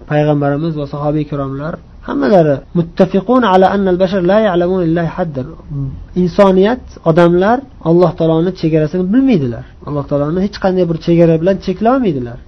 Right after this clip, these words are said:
Va annahum la yahudduna shay'an min sifati.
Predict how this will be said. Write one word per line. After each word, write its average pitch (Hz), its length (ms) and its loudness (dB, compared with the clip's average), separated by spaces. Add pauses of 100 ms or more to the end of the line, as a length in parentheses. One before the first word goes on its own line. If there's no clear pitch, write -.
(140)
Va 139 180 -10
annahum 170 340 2
la 190 180 6
yahudduna 190 500 2
shay'an 185 300 -2
min 170 120 -2
sifati. 180 540 -4